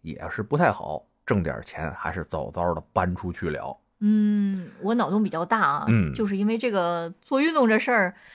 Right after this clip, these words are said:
Speaker 2: 回头不会有鬼胎之类的吧？
Speaker 1: 他们说没感觉啊，他们描述的。
Speaker 2: 哦。
Speaker 1: 就是感觉上面有一个东西在被子里边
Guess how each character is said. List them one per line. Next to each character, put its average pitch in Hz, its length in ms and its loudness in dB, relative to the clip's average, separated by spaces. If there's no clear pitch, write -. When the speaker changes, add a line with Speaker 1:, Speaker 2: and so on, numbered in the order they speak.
Speaker 2:
回 277 200 -4
头 294 100 -4
不 302 140 -6
会 330 100 4
有 339 140 2
鬼 262 340 0
胎 359 320 -4
之 320 160 -6
类 294 160 -4
的 254 80 -4
吧？ 220 420 -10
Speaker 1:
他 214 100 8
们 240 100 8
说 240 140 6
没 156 220 6
感 - 360 -4
觉 - 400 2
啊， - 120 -8
他 - 120 -10
们 78 80 -10
描 80 280 -6
述 78 260 -2
的。 - 60 -8
Speaker 2:
哦。 180 680 -6
Speaker 1:
就 214 100 8
是 151 60 8
感 101 220 0
觉 170 160 8
上 226 260 8
面 151 80 4
有 113 140 6
一 - 20 4
个 175 80 2
东 214 200 6
西 165 80 6
在 185 80 4
被 202 220 6
子 113 60 6
里 87 60 2
边 98 180 2